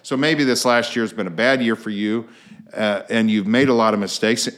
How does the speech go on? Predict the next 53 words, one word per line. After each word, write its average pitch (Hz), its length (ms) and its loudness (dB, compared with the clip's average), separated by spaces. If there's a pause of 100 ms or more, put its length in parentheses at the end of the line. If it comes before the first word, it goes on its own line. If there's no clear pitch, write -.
(120)
<clears throat> - 200 -14
And 139 100 2
on 139 140 4
some 202 260 2
level, 135 220 4
we've 127 180 4
all 160 200 6
made 98 280 -2 (220)
mistakes, 87 640 -8 (100)
uh, 98 120 -8 (320)
in, 110 200 -4
in, 107 200 -2 (260)
in 104 160 -4
some 117 260 2
degree. 95 460 -2 (720)
So 131 200 2
how 185 180 4
do 214 60 2
we 190 140 0
deal 135 240 2
with 113 160 0
that? 73 220 -14
How 143 180 4
do 175 80 2
we 160 100 2
kind 135 240 0
of 113 140 0
process 117 600 0
that? 92 440 -4
So 123 100 -2
I 139 60 2
want 170 160 2
to 151 40 0
give 170 160 0
you 170 80 0
some 135 180 0
things 135 340 0
for 117 100 -2
the 98 80 -2
first 143 340 0
few 120 120 0
days 107 340 0
of 98 60 -4
the 95 80 -2
week 98 340 -4 (320)
on, 107 160 0
let's 107 160 0
talk 143 240 2
about 107 380 0
forgetting 127 500 0
our 101 400 0 (200)
past 110 420 -2
mistakes. 127 560 -2